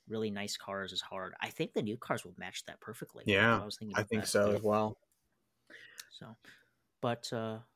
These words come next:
Speaker 1: lots of good discussion, gents. I think it's a good time to wrap it up there. Lots of good discussions, and,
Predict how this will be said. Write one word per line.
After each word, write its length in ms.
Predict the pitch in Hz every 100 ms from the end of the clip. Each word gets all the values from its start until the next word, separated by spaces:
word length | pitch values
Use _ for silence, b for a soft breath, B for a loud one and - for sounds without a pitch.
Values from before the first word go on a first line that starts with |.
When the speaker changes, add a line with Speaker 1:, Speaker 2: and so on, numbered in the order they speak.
| _
Speaker 1:
lots 220 | 147 -
of 60 | 254
good 120 | 247
discussion, 500 | 226 208 170 - 160
gents. 200 | 110 98
I 40 | -
think 120 | 151
it's 80 | -
a 20 |
good 120 | 143
time 140 | - 113
to 60 |
wrap 220 | 107 107 107
it 80 |
up 180 | 104 104
there. 280 | - 95 92
Lots 320 | 123 139 208 214
of 60 |
good 80 | 180
discussions, 580 | 143 - 120 - 110 101
and, 220 | 101 92